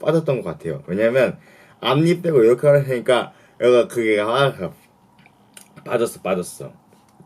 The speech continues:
그리고 아랫니가 빠지는 꿈은 자신보다 아랫사람에게 우환이 발생할 수 있음을 의미하는 꿈으로 자녀나 직원, 동생 등에게 좋지 않은 일이 생길 수 있습니다. 하지만 저는 아랫니는,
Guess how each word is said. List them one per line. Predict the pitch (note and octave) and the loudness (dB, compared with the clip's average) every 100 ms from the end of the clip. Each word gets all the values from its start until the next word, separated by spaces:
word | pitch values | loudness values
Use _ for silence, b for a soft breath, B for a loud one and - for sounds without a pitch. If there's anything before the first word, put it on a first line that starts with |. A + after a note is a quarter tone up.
| _ | _
그리고 | A2+ G#2 | -6 -2
아랫니가 | F#2 F#2 C3 C3+ A#2 A2+ | 0 2 2 2 0 2
빠지는 | A#2+ A#2+ A2 F#2+ | 0 0 -8 -8
꿈은 | G#2+ G2+ - b b b | -8 -6 -8 b b b
자신보다 | - B2+ D#3 C#3+ C3+ A2+ E2 | -10 -4 -2 0 2 2 2
아랫사람에게 | G#2 C3 C#3+ C3 A#2 G#2 F#2 | 0 0 0 -4 -2 -2 -4
우환이 | G#2 B2 D3 D3 C#3+ | -2 2 2 4 0
발생할 | G#2 F2+ F#2 G#2 G2 G2 | 0 -2 -2 -4 0 -2
수 | G2 | -4
있음을 | F2 D#2+ G2 G2+ | -8 -8 -4 -2
의미하는 | F2+ F#2 G2+ | 0 -2 -4
꿈으로 | G2+ G#2 C3 F3+ F3 B B B B | -6 -2 0 -2 -4 B B B B
자녀나 | - A2 B2 G#2+ D#2 F#2 - _ _ _ | -10 -2 0 0 -4 -8 -12 _ _ _
직원, | - A2+ A#2+ F#2 | -10 2 2 2
동생 | D2 G#2 A#2 C#3+ C#3 | -2 -6 -2 -2 -2
등에게 | B2 A2+ C3+ | -2 0 0
좋지 | C#3 F#2 - G2 | 0 -6 -4 -4
않은 | G2+ G2+ | -2 -2
일이 | F#2+ | -4
생길 | A2 G2+ | -4 -2
수 | F#2+ C3+ | -2 -4
있습니다. | C#3+ A#2 E2+ - b b | -6 -4 -6 -8 b b
하지만 | - B2 A#2+ | -10 -4 -4
저는 | F#2+ E2 | -4 -6
아랫니는, | F2+ A2 G#2 G#2+ C#3+ | -2 -2 -2 -2 -2